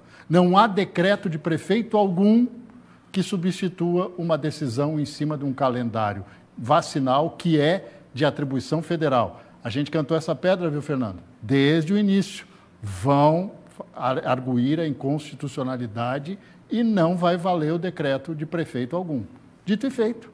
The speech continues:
aconteceu isso, até porque a política de vacinação, a política de saúde pública no Brasil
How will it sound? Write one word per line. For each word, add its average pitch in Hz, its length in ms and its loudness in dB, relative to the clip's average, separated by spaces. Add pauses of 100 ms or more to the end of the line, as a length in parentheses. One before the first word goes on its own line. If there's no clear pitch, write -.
(140)
aconteceu 143 680 -4
isso, 165 220 -4
até 139 220 -2
porque 135 460 -4 (320)
a 117 200 0
política 175 1040 2 (160)
de 131 80 -2
vacinação, 135 680 -2
a 151 60 0
política 165 360 -6
de 143 100 -8
saúde 175 440 0
pública 233 640 2
no 170 80 -2
Brasil 151 600 -2